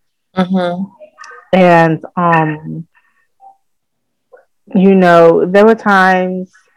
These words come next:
Speaker 2: to be absolutely transparent, when I listened to the messages about, "Oh, you gotta, you gotta get your husband, your husband's coming for you," and blah, blah, blah. But then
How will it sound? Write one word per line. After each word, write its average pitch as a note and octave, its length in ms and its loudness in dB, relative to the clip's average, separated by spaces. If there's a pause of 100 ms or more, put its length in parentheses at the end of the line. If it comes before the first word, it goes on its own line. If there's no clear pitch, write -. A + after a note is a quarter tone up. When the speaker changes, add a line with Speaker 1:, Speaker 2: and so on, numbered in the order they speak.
(120)
Speaker 2:
to F#3 100 -6
be F3 320 0
absolutely E3+ 680 -2
transparent, E3 840 -6
when E3 580 -2 (1120)
I F3+ 120 2
listened G3 320 0
to G3+ 100 -10
the F#3 100 -4
messages E3+ 680 -2
about, D#3 580 -2 (920)
"Oh, G3+ 320 4
you G3+ 200 0
gotta, F#3 300 0
you F#3 160 -6
gotta F3 220 -2
get F3+ 240 -8
your E3 80 -8
husband, F#3+ 800 0
your F3 100 0
husband's F3+ 360 -4
coming G3 340 -4
for G3 100 -4
you," F#3 520 -2
and E3+ 160 -6 (360)
blah, G3 180 2
blah, F#3+ 220 2
blah. F#3+ 540 2 (460)
But F#3+ 280 -2
then F#3 580 0